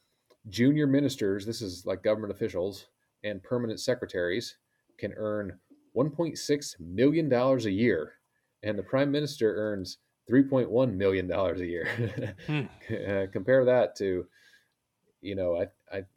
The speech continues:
Speaker 1: you know, a senator makes a hundred and seventy-two thousand dollars, which a lot of people are like, "Wow, that's quite a bit." But
Speaker 2: Yeah.
Speaker 1: and it, it is and it isn't, but, uh, because a lot of these guys would have, you know, other opportunities to make much more, and of course they've gotta pay for two houses.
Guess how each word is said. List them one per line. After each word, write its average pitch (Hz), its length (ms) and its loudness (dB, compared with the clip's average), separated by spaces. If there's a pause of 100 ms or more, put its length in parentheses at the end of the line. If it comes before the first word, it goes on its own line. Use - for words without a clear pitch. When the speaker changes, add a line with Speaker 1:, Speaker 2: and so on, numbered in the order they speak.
(120)
Speaker 1:
you 104 80 -14
know, 85 120 -4
a 90 60 -2
senator 110 360 2
makes 95 240 -2
a 92 60 -2
hundred 104 200 -4
and 90 100 -8
seventy-two 95 460 -4
thousand 92 320 -2
dollars, 85 380 -2
which 90 200 -8
a 78 80 -4
lot 110 140 4
of - 60 -6
people 92 200 -6
are 85 40 -4
like, 82 180 -6
"Wow, 113 240 0
that's 123 180 2
quite 113 200 2
a 95 40 -4
bit." 98 320 2
But - 220 -6 (300)
Speaker 2:
Yeah. 240 140 -6 (220)
Speaker 1:
and 175 80 2
it, 143 140 2
it 160 120 8
is 156 200 10
and 127 80 6
it 123 80 8
isn't, 101 360 6
but, 104 200 0 (120)
uh, 113 160 0
because 104 360 -2
a 110 100 2
lot 110 160 4
of 110 60 -2
these 98 160 -4
guys 98 520 0
would 101 140 -8
have, 95 300 -2 (340)
you 98 80 -16
know, 90 100 -6
other 101 240 -2
opportunities 92 600 -6
to - 100 -20
make 85 180 -10
much 90 240 -10
more, 95 300 -4
and 90 140 -10
of 87 60 -14
course 85 200 -12
they've 87 160 -8
gotta 85 140 -4
pay 82 160 -12
for - 100 -16
two 80 260 -14
houses. - 340 -10